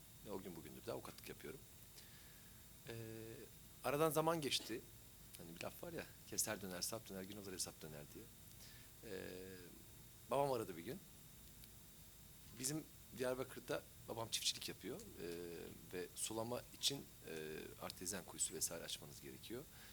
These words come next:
Şimdi o su, kuyu içinde, o su, sulama için de elektrik gerekiyor. E, bizim bölgede, e, kaçak elektrik, e, yaygındır biraz. Sulama için, e, kullanıldığı için özellikle,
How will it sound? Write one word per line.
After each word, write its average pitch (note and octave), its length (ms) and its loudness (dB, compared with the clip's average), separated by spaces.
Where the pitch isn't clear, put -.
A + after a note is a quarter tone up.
Şimdi E2+ 220 -4
o F2+ 220 2
su, - 340 -6
kuyu F2 220 0
içinde, G2 300 4
o E2+ 40 4
su, - 260 4
sulama F#2+ 340 0
için G2+ 260 0
de C#3 60 4
elektrik B2 400 0
gerekiyor. F2+ 440 0
E, F#2+ 520 2
bizim B2 260 2
bölgede, C3 520 4
e, F#2+ 320 0
kaçak - 320 0
elektrik, A#2 600 -2
e, D#2+ 40 -6
yaygındır F2 760 -2
biraz. A#2 280 -4
Sulama A2+ 440 8
için, B2 360 8
e, F2+ 200 2
kullanıldığı A#2 420 0
için D#3 200 4
özellikle, A#2+ 560 0